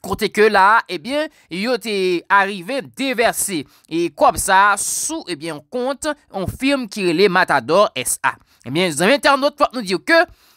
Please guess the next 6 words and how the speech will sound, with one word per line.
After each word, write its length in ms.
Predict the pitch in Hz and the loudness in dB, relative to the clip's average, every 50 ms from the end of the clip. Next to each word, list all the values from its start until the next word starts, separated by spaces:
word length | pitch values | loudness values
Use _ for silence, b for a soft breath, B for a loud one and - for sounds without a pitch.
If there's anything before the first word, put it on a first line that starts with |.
| b b | b b
lan 600 | 127 135 156 208 285 320 339 330 311 269 190 131 - _ _ _ | -6 -2 0 2 4 4 4 4 4 2 0 -2 -6 _ _ _
mennen 640 | - 185 240 320 339 311 262 240 240 247 247 233 175 - | -12 -8 -6 -4 -2 -4 -4 -6 -6 -6 -6 -6 -6 -4
ankèt, 440 | 196 208 196 - - 208 196 - - | -4 -4 -4 -6 -6 -6 -6 -6 -6
mennen, 460 | 180 208 226 220 196 190 190 170 160 | -6 -6 -4 -4 -4 -4 -4 -6 -4
mennen 280 | 185 180 175 170 165 160 | -6 -6 -6 -4 -6 -6
ankèt 500 | 143 - - 247 254 254 - - 277 | -4 0 4 4 4 4 2 0 -4